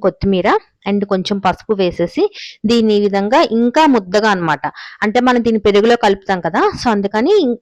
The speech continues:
ఎక్కడెక్కడ కొంచెం పీసెస్ తగలకుండా, అంటే కొంచెం తగిలి తగలనట్టు టమాటా ఉండాలన్నమాట. So అందుకని దీన్ని ఇంకా మనం స్మాష్ చేసుకోవాలి. So ఇప్పుడు వన్ కప్ వరకు కర్డ్ తీసుకోండి. మీకు పులుపున్న పెరుగుతో ఇష్టమైతే కొంచెం పులుపున్న పెరుగు తీసుకోవచ్చు, లేకపోతే కమ్మటి పెరుగు అంటే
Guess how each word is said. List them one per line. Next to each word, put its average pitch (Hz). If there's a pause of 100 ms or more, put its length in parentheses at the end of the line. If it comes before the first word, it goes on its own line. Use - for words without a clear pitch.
(120)
ఎక్కడెక్కడ 220 (120)
కొంచెం 196
పీసెస్ 202
తగలకుండా, 185 (400)
అంటే 233
కొంచెం -
తగిలి 214 (100)
తగలనట్టు 208
టమాటా 196
ఉండాలన్నమాట. 156 (140)
So 233 (100)
అందుకని 254
దీన్ని 202
ఇంకా 220
మనం 196
స్మాష్ 170
చేసుకోవాలి. 151 (340)
So 254 (100)
ఇప్పుడు 233 (100)
వన్ 214
కప్ 208 (100)
వరకు 220 (920)
కర్డ్ 214 (120)
తీసుకోండి. 196 (400)
మీకు 254 (360)
పులుపున్న 269 (160)
పెరుగుతో 226
ఇష్టమైతే 208
కొంచెం 254
పులుపున్న 214
పెరుగు 196
తీసుకోవచ్చు, 180
లేకపోతే 269 (160)
కమ్మటి 208
పెరుగు 196
అంటే 202